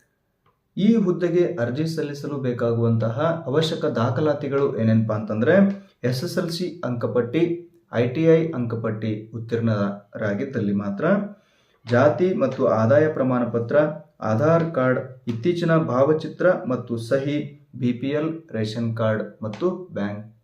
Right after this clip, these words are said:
ಪಾಸ್‌ಬುಕ್. ಸ್ನೇಹಿತರೆ, ಇಲ್ಲಿ ಬಿ ಪಿ ಎಲ್ ರೇಷನ್ ಕಾರ್ಡ್ ಯಾಕಪ್ಪ ಅಂತಂದ್ರೆ,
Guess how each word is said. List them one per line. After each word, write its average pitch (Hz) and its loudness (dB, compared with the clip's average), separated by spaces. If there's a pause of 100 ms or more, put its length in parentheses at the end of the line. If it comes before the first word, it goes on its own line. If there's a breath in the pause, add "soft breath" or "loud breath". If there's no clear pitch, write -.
ಪಾಸ್‌ಬುಕ್. - -8 (1400 loud breath)
ಸ್ನೇಹಿತರೆ, 202 8
ಇಲ್ಲಿ 190 6
ಬಿ 143 2
ಪಿ 160 0
ಎಲ್ 190 4
ರೇಷನ್ 143 -2
ಕಾರ್ಡ್ 131 -2
ಯಾಕಪ್ಪ 117 -4
ಅಂತಂದ್ರೆ, 117 0